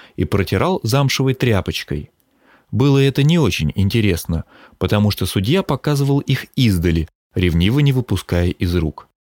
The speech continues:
Интересно было бы порыться в книжном шкафу, где стояло множество хорошо переплетенных книг,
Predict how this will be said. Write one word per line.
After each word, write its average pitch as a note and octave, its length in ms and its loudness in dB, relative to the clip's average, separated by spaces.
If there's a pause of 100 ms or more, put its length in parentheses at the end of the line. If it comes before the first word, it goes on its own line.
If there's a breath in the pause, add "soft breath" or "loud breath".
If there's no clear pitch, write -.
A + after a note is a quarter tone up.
(380)
Интересно F3 600 2
было F2+ 200 2
бы F2 120 0
порыться B2 440 0
в - 60 -12
книжном A#2 420 0
шкафу, G#2+ 520 -2 (280 loud breath)
где F2 220 2
стояло F2+ 400 2
множество F2 540 0
хорошо F2+ 380 -2
переплетенных E2 640 -2
книг, G2+ 380 -4